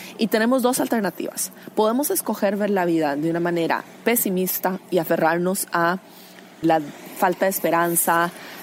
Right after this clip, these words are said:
a la falta de interés, al pesimismo, a la negatividad, a la queja, o podemos tomar una decisión consciente de escoger lo positivo. Pero tenemos que entender que tenemos que escoger una de los dos, ¿no?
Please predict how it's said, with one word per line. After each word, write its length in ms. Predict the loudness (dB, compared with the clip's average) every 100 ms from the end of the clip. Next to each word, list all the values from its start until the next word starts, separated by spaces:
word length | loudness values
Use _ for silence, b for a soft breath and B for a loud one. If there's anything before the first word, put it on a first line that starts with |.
| B
a 300 | 0 2 4
la 140 | 2 2
falta 300 | 0 0 -2
de 40 |
interés, 680 | 0 0 2 2 2 -2 -2
al 120 | -4
pesimismo, 800 | -2 -4 0 -2 -2 -2 -2 -2 B B 0
a 60 |
la 100 | 2
negatividad, 640 | 2 0 0 2 4 2 0
a 100 | 0
la 120 | 0
queja, 420 | 0 -2 0 -2 -4 B -8 -4
o 80 |
podemos 400 | 0 2 2 -2
tomar 340 | -2 0 -2 -2 -4
una 160 | -2
decisión 300 | -2 -2 -4
consciente 500 | -2 -2 -2 -2 -2
de 220 | 0 -2 -2
escoger 320 | -4 -2 -2
lo 80 | -2
positivo. 460 | -6 -6 -6 -6 -8 B
Pero 140 | -2 0
tenemos 240 | 2 2
que 80 | 0
entender 400 | 0 2 2 0
que 100 | 0
tenemos 380 | 2 2 2 0
que 60 |
escoger 320 | -2 0 0 0
una 100 | 0
de 60 |
los 160 | 0 2
dos, 300 | 0 0 -2
¿no? 260 | 0 0